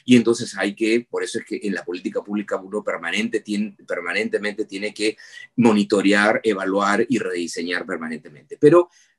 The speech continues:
obviamente, si uno está monitoreando, evaluando y rediseñando, es porque han habido errores en el camino. Eso, eso es, es inevitable, y si no, no hubieran errores en el camino serían porque todos fueran perfectos, y obviamente los humanos que trabajan en el sector público son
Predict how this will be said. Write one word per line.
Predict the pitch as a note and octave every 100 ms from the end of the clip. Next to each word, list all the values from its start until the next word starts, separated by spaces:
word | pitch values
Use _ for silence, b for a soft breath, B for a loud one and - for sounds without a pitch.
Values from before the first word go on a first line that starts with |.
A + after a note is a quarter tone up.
| _ _ -
obviamente, | C3+ E3+ C4+ - F#2
si | A2+
uno | A#2+
está | B2 C#3
monitoreando, | A#2+ A2 G2+ G2+ A#2+ A#2+ G2 F#2
evaluando | A2 G2 G2+ A#2+ A#2 G2+
y |
rediseñando, | F#2 F#2 F#2+ G#2+ A#2 C3+ E3+ A#3+
es | -
porque | E3 B2
han | G#2+
habido | F#2+ G2 G2 A#2
errores | - A2 A#2+ B2
en | C#3+
el |
camino. | G3+ F4+ D#4+ - _
Eso, | B2+ B2 E3
eso | C#3+ C3+ F3 F3+
es, | C3+ C3 -
es | A#2 A#2+
inevitable, | C3 G2+ E2+ E3 B2 E2+
y |
si | D#2+ G2
no, | A#2 A#2 b b
no | A#2
hubieran | B2+ C#3 D3
errores | A#2 A2+ A#2+ A2+
en | G#2
el | G#2
camino | G#2+ A#2 A#2
serían | F#2+ G2+
porque | F#2 -
todos | G#2 F#2+
fueran | A2 G#2
perfectos, | A2 A2 C#3 B2+ F#2+
y | E2+
obviamente | E2+ G2 A2 G2+
los | A2 F#2
humanos | F#2 F#2 G2+
que | G#2+
trabajan | - F2 F2 G2 F#2+
en | E2+
el | E2
sector | E2 E2 F#2+ -
público | A#2+ A2 G2+ A#2+ B B
son | - A#2 A#2 -